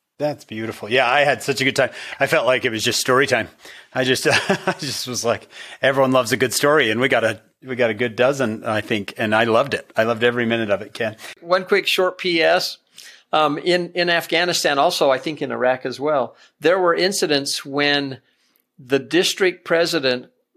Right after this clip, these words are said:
Speaker 2: called an elders quorum president to function in one of the branches and never physically met him. <laughs> He was interviewed via email,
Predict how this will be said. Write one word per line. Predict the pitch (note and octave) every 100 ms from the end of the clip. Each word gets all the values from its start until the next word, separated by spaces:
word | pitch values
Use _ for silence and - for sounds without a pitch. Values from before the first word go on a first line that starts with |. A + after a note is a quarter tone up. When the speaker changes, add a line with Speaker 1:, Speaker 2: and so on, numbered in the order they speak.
| _
Speaker 2:
called | - - D#3+ D#3+ D#3+ D#3
an | D3
elders | C#3 C#3+ D#3+ D3 B2
quorum | - - A#2 A2+ A2 A2 G#2+ _ _ _ _ _ _ _ _ _
president | - C#3+ B2 A2+ F#2+ F2 A#2+ - _ _ _ _
to | -
function | A#2+ - C#3 C#3+ -
in | C3 B2
one | B2+
of | B2+
the | B2
branches | A#2 B2 B2 - A#2
and | - C#3+ B2+ B2+
never | C3+ D3+ D#3+ D#3
physically | D3 - C#3+ C#3 C#3 C#3 B2+
met | A#2+ A#2 A2
him. | - G#2+ - _
<laughs> | - - C3+ - - - _ _ _ _ _ _ _ _ _ _
He | C#3
was | C#3 C#3+
interviewed | D3 D#3+ D#3 E3 E3
via | D3 D3+ E3+
email, | D#3 C#3+ C3 B2 B2 E3